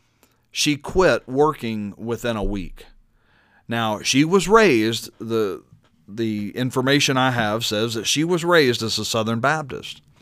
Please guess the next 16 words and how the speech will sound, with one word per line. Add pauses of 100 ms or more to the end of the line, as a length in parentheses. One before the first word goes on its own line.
(500)
But
she
walked
away
from
the
Southern
Baptist
Church
because
it
did
not
support
her
beliefs